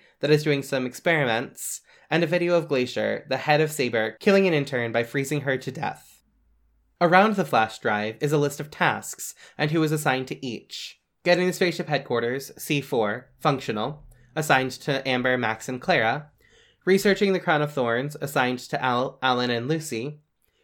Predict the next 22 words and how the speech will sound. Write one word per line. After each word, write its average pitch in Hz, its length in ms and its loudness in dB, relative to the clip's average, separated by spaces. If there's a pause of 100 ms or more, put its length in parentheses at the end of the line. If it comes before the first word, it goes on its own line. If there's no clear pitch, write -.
(160)
Breaking 175 320 2
into 151 220 2
a 139 80 0
Saber 156 280 2
auxiliary 127 600 2
facility 135 560 -2
to 131 80 -6
get 123 180 -2
more 120 180 -4
information, 127 760 -6 (340)
assigned 139 360 2
to - 220 -6
Alan, 120 460 -2
Amber, 123 300 0
and 113 180 -4
Clara. 143 540 -4 (520)
Planting 190 360 2
a 170 40 2
teleportal 147 520 0
beacon 139 360 0
in 127 220 -4
Saber, 139 480 -2